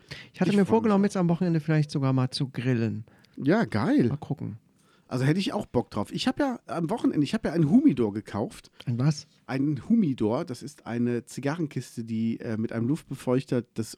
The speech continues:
Speaker 2: optimale Klima für die Zigarren hält.
Speaker 1: Okay.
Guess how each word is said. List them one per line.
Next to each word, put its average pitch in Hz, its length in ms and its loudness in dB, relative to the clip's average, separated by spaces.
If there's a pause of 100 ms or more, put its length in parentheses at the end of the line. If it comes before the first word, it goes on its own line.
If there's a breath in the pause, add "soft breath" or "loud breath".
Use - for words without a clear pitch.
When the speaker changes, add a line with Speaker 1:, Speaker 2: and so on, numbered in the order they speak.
Speaker 2:
optimale 127 520 0
Klima 147 460 0
für - 100 -8
die 117 100 -8
Zigarren 120 380 -2
hält. 107 260 -4 (540)
Speaker 1:
Okay. 127 560 -4